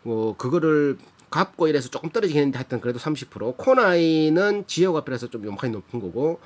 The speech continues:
디엔씨 미디어가 이제 요만큼 안 나와. 매출이 떨어져서 한 십 프로 대, 이천이십이 년, 이십, 이십이 년은 한 십 프로 떨어-, 떨어져.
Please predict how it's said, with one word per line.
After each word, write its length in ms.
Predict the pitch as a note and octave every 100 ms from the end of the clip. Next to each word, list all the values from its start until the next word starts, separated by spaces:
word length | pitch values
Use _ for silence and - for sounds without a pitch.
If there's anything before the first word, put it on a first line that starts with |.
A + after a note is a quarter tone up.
| - - - -
디엔씨 380 | A3+ D#4 C#4
미디어가 360 | A3 E3 E3 C#3
이제 180 | B2 A#2
요만큼 300 | B2+ F3 A#2+
안 180 | F2+ B2+
나와. 260 | C#3+ F2 - _ _ _ _ _ - -
매출이 520 | G#2 D#3 F3 G3+ D#3 -
떨어져서 560 | F3+ A2 F#2+ D3 F#2 - -
한 160 | - D#3+
십 300 | - - -
프로 260 | - - -
대, 320 | B2 B2+ C3 _ _ -
이천이십이 960 | F3 - A3 G#3 A3+ B3+ A3 A3 A3
년, 260 | A3+ G#3+ D#3+
이십, 460 | G3 A#3+ B3 A#3 F#3
이십이 560 | F3+ A3 A#3+ G#3 A3
년은 460 | A#3 B3 A#3+ A3+ D#3
한 160 | B2+ G#2
십 380 | - - - -
프로 200 | F#3 -
떨어-, 140 | A2 -
떨어져. 220 | A#2